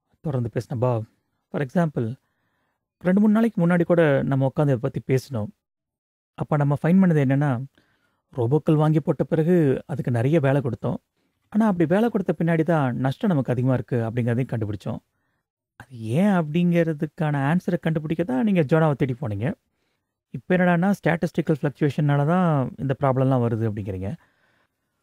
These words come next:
ரோபோக்கள் இப்படி பர்ஃபெக்டா வேலை செய்யற பிளான்ட்ல இருந்து ஸ்டாட்டிஸ்டிக்கல்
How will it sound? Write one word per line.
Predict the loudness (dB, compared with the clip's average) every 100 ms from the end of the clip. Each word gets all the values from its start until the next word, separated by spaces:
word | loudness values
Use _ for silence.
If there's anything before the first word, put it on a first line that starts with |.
| _ _ -2
ரோபோக்கள் | 0 2 2 2 0
இப்படி | 0 0
பர்ஃபெக்டா | -2 -2 -2 0
வேலை | 2 2 2
செய்யற | 0 0 0
பிளான்ட்ல | -2 0 -2
இருந்து | 0 0 0 -2
ஸ்டாட்டிஸ்டிக்கல் | -8 -6 -6 -6 -4